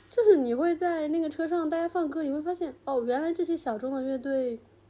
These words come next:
就是他都听过，然后你就会觉得这种感觉特别好，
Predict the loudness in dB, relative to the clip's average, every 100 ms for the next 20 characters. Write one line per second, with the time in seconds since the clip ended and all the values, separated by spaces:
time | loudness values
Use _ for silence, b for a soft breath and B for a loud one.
0 | -20 -20 -20 -12 -6 -6 -6 4 6 6
1 | 2 6 8 8 6 4 2 0 2 4
2 | 4 2 2 -2 -2 -2 -2 -4 -6 -2
3 | -2 -4 -14